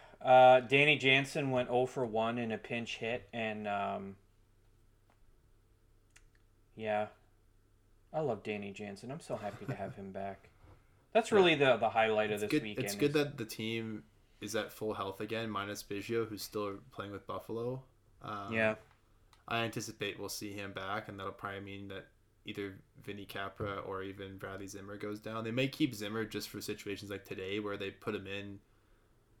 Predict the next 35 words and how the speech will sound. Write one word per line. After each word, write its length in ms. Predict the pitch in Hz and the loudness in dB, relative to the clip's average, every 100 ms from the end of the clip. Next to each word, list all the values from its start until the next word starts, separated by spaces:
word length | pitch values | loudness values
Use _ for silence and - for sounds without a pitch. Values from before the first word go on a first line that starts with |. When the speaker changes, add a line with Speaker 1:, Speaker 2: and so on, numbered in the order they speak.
| _ - - | _ -20 -8
Speaker 2:
literally 480 | 107 110 107 107 | -2 0 0 0
at 80 | 104 | -2
a 40 | 101 | -4
point 240 | - 104 | -6 -8
where 100 | 95 | -6
he's 120 | 101 98 | -8 -6
not 200 | 98 95 | -6 -8
gonna 120 | 98 | -10
get 160 | 98 | -8
an 60 | 95 | -8
at-bat 480 | 95 95 95 110 - - _ _ _ - _ - _ _ _ _ _ _ _ _ _ | -10 -8 -6 -6 -6 -16 _ _ _ -20 _ -20 _ _ _ _ _ _ _ _ _
because 260 | 110 113 101 | -8 -6 -4
that's 200 | 98 - | -4 -4
all 100 | 104 | -4
he's 180 | 104 98 | -4 -6
good 200 | 101 98 | -10 -10
for 160 | - 101 | -8 -8
at 80 | - | -6
this 160 | 110 | -10
point. 300 | - 117 127 - - - _ _ _ _ _ _ _ | -8 -10 -10 -12 -20 -20 _ _ _ _ _ _ _
Speaker 1:
Yep, 320 | 131 147 156 151 - | 6 10 10 6 -8
Speaker 2:
He's 80 | - | 0
just 120 | 156 | 2
Speaker 1:
he, 60 | 160 | 2
Speaker 2:
catching 80 | - | 2
Speaker 1:
I, 160 | 131 117 | 6 6
Speaker 2:
the 80 | 110 | 4
ball. 280 | 120 127 - _ _ _ | -6 -8 -12 _ _ _
Speaker 1:
I 120 | 143 139 | 6 6
Speaker 2:
So 100 | 110 | 8
Speaker 1:
don't 420 | 143 131 139 151 | 8 10 8 0
see 360 | - - 147 135 | -6 0 2 4
Bradley 420 | 131 120 120 120 | 8 8 8 2
Zimmer 320 | 113 113 110 | 2 0 0
getting 480 | 104 113 110 107 | 2 2 2 0